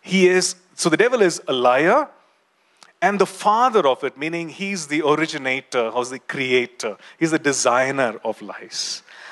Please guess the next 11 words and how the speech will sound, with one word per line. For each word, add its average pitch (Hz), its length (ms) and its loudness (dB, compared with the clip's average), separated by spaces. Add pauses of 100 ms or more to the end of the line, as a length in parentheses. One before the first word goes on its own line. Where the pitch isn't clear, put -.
How 202 140 2
many 226 140 2
kinds 196 380 0
of 147 140 0
lies 135 260 2
do 135 100 -6
we 120 120 -2
have? 107 280 -2 (520)
White 147 320 0
lies, 165 360 2
gray, 160 600 0